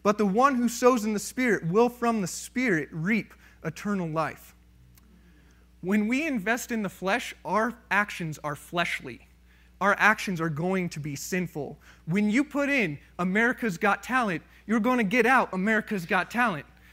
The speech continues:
When you put in Jesus, you're gonna get out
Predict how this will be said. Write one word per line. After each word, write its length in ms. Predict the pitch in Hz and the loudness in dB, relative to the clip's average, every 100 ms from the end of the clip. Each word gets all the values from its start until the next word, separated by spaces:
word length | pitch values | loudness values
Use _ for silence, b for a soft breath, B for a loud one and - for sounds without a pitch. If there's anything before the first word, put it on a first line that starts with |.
| b b | b b
When 200 | 190 226 | 0 2
you 120 | 262 | 2
put 200 | - 269 | 2 0
in 160 | 247 196 | 0 0
Jesus, 540 | 185 233 247 294 262 - | 0 0 2 -2 -4 -6
you're 120 | 190 | -4
gonna 200 | 202 220 | -2 0
get 180 | 196 220 | 0 2
out 240 | 220 - | 2 0